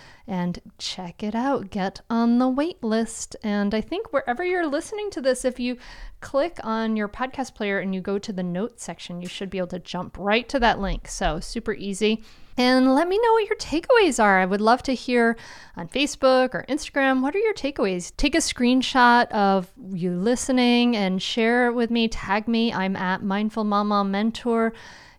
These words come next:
And I would love to see what your ahas are and, and what's going on for you as you listen to this and what you're taking from this. And I hope it's been helpful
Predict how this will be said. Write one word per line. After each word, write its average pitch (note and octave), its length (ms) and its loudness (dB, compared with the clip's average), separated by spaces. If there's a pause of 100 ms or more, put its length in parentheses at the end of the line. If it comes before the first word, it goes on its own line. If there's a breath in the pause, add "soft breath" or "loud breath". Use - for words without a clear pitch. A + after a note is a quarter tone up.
And G#3+ 520 2
I G#3 160 -2
would A3 140 0
love A3+ 320 0
to C4 120 -4
see - 560 -4
what C4 240 0
your B3+ 340 0
ahas C4 640 0
are F3 420 0
and, F#3+ 600 -4
and F#3+ 220 -4
what's G#3+ 200 -6
going G#3+ 320 -4
on G3+ 140 -4
for G3+ 140 -8
you G3+ 400 -2
as E3+ 240 -6
you F3 180 -6
listen G3+ 320 -2
to F#3 140 -4
this E3+ 320 -6
and F3+ 160 -4
what F#3+ 100 -6
you're G#3 100 -6
taking G3+ 440 -6
from D#3 240 -10
this. - 340 -12 (580 loud breath)
And F#3+ 280 -4
I G#3+ 80 0
hope C4+ 180 -2
it's E4+ 140 0
been E4+ 160 0
helpful G3+ 600 -2